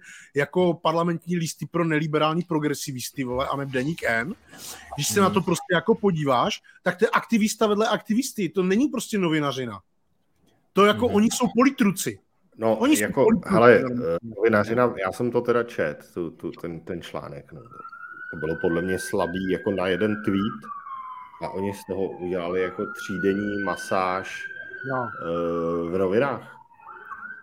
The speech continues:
Speaker 3: Jako jestli to ty jejich, eh, jestli, jestli to berou stejně vlastně jako ten Čestmír, jestli jim to přináší nový, nový, mm,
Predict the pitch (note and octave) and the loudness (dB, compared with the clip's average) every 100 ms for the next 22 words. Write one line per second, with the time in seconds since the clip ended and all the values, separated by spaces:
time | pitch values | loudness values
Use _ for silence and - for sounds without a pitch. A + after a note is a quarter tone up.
0 | _ _ _ - F2+ A2+ G#2+ C3 B2 A#2+ | _ _ _ -8 0 2 2 2 2 4
1 | B2 B2 A#2+ - A2 G#2 G#2 G#2 D#3 D#3 | 6 6 4 0 -2 0 -2 -2 0 0
2 | F#2+ - C#3+ B2 A2+ B2 A2+ E2 E2 G2 | 0 -2 -2 2 4 4 0 -4 -2 -2
3 | F#2+ - G2 F2+ G#2 G#2+ G#2+ F#2+ - F2+ | -2 -4 -8 -8 -6 -6 -6 -10 -12 -6
4 | F2 D2+ - E2+ E2+ G2+ D#2+ - - F2 | -4 -4 -8 -8 -4 -2 -2 -6 -14 -10
5 | D#2 E2 - G2 F2 E2+ F2+ E2+ D2+ D#2 | -8 -8 -8 -6 -4 -2 -2 -2 -4 -4
6 | D2 E2 E2 D#2+ D2 | -6 -4 -2 -4 -4